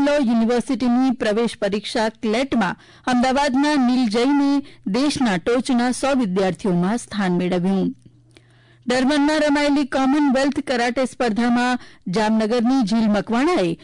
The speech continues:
સુવર્ણ, રજત અને કાંસ્ય ચંદ્રક મેળવી અનોખી સિદ્ધિ હાંસલ કરી.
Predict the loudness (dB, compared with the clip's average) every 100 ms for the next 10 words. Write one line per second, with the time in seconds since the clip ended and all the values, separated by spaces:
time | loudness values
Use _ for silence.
0 | -16 -20 -4 0 2 2 2 0 0 -2
1 | -2 -2 -2 -4 -2 0 0 0 0 0
2 | 0 0 0 0 -2 -2 -2 -2 -2 -4
3 | -4 -4 -2 -2 -2 -4 -4 -4 -2 -2
4 | -4